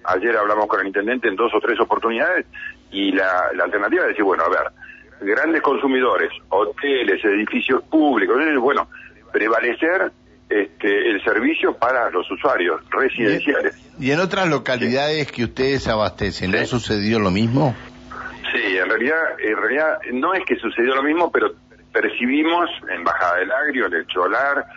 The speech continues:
Speaker 1: donde estamos haciendo obras de ampliaciones. Eh, lamentablemente no, estamos llegando ya so-, casi sobre el invierno, esto nos, nos sorprendió un, bastante,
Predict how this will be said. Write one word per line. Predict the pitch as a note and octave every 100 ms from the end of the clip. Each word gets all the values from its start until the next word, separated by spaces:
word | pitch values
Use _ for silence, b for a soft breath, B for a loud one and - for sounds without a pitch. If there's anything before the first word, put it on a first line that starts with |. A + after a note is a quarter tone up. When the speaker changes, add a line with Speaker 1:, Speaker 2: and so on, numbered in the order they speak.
| B -
Speaker 1:
donde | - A#2
estamos | E3 E3
haciendo | C#3+ D3+ D#3+
obras | E3+ C#3+ G#2+ F#2+ F#2
de |
ampliaciones. | F#2+ F2 G2+ F2+ G#2 F#2 D#2+ D#2 - E2+
Eh, | F2+ F#2
lamentablemente | G#2 B2 B2+ D#3+ D#3 D#3 C3+
no, | B2 -
estamos | A#2+ C#3 C#3+ C3
llegando | B2 C#3 C3+ B2
ya | A#2+ B2+ -
so-, | G#2+
casi | - B2 G#2+
sobre | G#2 G2
el | G2
invierno, | A2+ D3+ D3+
esto | A2+ G#2
nos, | F2+ E2+ -
nos | E2+
sorprendió | - - F#2+ A2+ A2+
un, | G2+ -
bastante, | - - C#3 C3+ A#2 D3